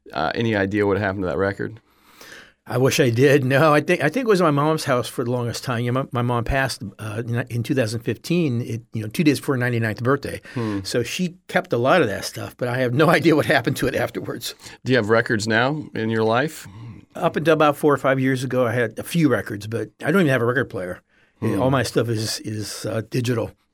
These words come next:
Speaker 1: When was the last time you bought music that had physical form?
Speaker 2: <sighs> Probably a C D. Uh, I'd say six or seven years ago.
Speaker 1: Hmm.
Speaker 2: And, and, you know, now it's the iPhone or, you know,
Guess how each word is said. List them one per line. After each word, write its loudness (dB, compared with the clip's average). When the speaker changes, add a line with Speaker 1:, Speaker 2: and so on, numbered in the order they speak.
Speaker 1:
When -2
was 0
the 4
last 2
time 0
you 0
bought 0
music -4
that -4
had -4
physical -8
form? -6
Speaker 2:
<sighs> -10
Probably 2
a -2
C 2
D. 4
Uh, -4
I'd 0
say 0
six -4
or -4
seven -2
years -2
ago. -2
Speaker 1:
Hmm. -4
Speaker 2:
And, -6
and, -4
you -4
know, -4
now 2
it's 0
the -2
iPhone -2
or, -4
you -10
know, -8